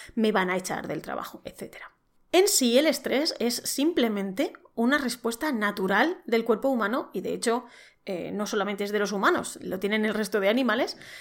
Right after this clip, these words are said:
y que es simplemente eso, una respuesta natural que nuestro cuerpo tiene para prepararnos ante una situación delicada que requiere que actuemos de una manera muy concreta. Por eso te digo, el estrés en sí,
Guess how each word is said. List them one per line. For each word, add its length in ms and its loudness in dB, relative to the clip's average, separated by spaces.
y 100 -2
que 160 2
es 60 2
simplemente 840 -2
eso, 360 -8
una 240 -2
respuesta 800 -4
natural 540 0
que 120 2
nuestro 200 0
cuerpo 280 0
tiene 240 2
para 220 -2
prepararnos 760 -2
ante 380 -2
una 180 -2
situación 400 -4
delicada 540 2
que 140 4
requiere 380 0
que 80 -2
actuemos 600 -4
de 160 0
una 180 -2
manera 300 0
muy 320 0
concreta. 640 -6
Por 120 6
eso 200 0
te 120 2
digo, 340 -4
el 120 -2
estrés 560 0
en 180 2
sí, 500 -2